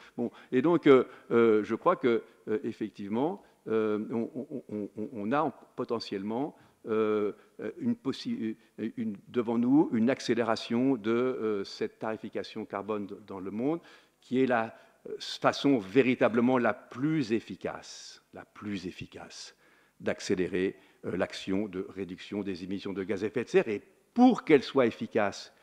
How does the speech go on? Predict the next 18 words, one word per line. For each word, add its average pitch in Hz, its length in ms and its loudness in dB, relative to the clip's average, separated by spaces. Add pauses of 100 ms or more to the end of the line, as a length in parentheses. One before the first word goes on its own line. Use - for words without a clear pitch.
(400)
et 104 100 -12
qu'elle 95 200 -6
puisse 110 320 -8
s'élargir, 101 580 -4
et 107 60 -8
ce - 120 -10
sera 101 260 -6 (260)
mon 90 140 -8
point 104 180 -6
de 90 80 -6
conclusion, 95 580 -4 (220)
il - 140 -12
faut 135 180 0
que 101 140 -2
cette - 280 -6
tarification 95 840 -6
soit - 420 0 (360)
redistributive. - 1600 0